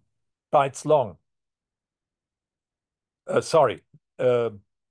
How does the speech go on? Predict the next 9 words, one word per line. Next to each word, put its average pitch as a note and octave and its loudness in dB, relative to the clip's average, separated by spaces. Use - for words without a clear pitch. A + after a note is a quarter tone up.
the A#2 -4
length C#3 -4
field, G#2+ -8
that's - -8
two E3 -8
bytes, A#2+ 0
so B2 -8
sixteen C3+ -10
bits. C3+ -4